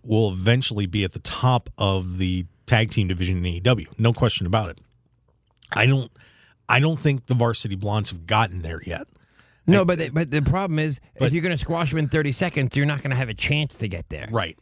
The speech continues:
Speaker 1: I mean, and that stuff kills you. It absolutely kills
Speaker 2: And
Speaker 1: you,
Speaker 2: I think,
Speaker 1: man.
Speaker 2: I think if, if Pillman's like anything like his dad, I think he's being totally wasted.
Speaker 1: Yeah. I, Brian isn't quite there yet. I, I don't know. There's, there's,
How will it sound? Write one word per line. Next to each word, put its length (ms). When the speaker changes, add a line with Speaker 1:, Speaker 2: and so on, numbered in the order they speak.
Speaker 1:
I 60
mean, 160
and 160
that 140
stuff 240
kills 280
you. 80
It 120
absolutely 440
kills 220
Speaker 2:
And 160
Speaker 1:
you, 80
Speaker 2:
I 40
think, 220
Speaker 1:
man. 80
Speaker 2:
I 60
think 220
if, 240
if 220
Pillman's 400
like 160
anything 320
like 160
his 180
dad, 460
I 80
think 140
he's 180
being 220
totally 340
wasted. 500
Speaker 1:
Yeah. 260
I, 140
Brian 640
isn't 420
quite 760
there 200
yet. 300
I, 240
I 80
don't 160
know. 100
There's, 280
there's, 340